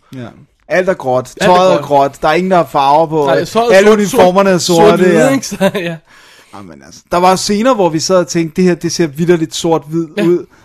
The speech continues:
Speaker 1: Fordi der var ikke, der var ikke noget, og så var alle farver tømt ud af billedet.
Speaker 2: Ja. Og det, det er ikke pænt.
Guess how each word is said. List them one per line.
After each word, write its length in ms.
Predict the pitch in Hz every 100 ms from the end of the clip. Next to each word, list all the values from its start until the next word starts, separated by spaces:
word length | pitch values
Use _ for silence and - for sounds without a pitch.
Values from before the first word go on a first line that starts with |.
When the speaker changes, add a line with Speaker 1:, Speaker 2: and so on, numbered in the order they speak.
| -
Speaker 1:
Fordi 200 | 170 170
der 80 | 160
var 160 | 151 156
ikke, 140 | 160
der 60 | 170
var 200 | 165 165
ikke 300 | 196 180 185
noget, 380 | 180 170 185 202
og 120 | 156
så 100 | 165
var 80 | 165
alle 180 | 151 165
farver 340 | 165 143 147
tømt 280 | 151 156 139
ud 60 | 135
af 80 | 120
billedet. 260 | 110 131 - 156
Speaker 2:
Ja. 80 | - _ _ _ _ _ 139
Og 120 | 123
det, 280 | 160 143 170
det 80 |
er 40 | 156
ikke 140 | 127 -
pænt. 200 | 143